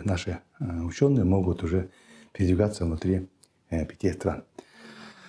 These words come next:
Э, надо сказать, что принято, э, две государственных, э, программы. Первая — это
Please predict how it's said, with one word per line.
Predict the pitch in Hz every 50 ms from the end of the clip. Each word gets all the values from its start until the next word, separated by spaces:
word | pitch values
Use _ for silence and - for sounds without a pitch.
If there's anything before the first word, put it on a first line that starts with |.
| - _ _
Э, | - 107 104 101 101 101
надо | 98 110 117 127 120
сказать, | - - 127 135 127
что | - - 127 110 98 92
принято, | 98 131 131 120 110 - - 107 95 87 - - - -
э, | 110 95 92 90 87 85 - -
две | 101 92 107 117 107 92
государственных, | 87 98 107 107 - - - 107 - - - 95 87 - - - _ _ _ - - - - - _ -
э, | - 90 85 82 82 78 80 76 78 82 98 104 98 - - - -
программы. | - - 95 92 98 123 151 156 147 139 120 - - -
Первая — | 101 92 90 90 92 101 -
это | - - - 95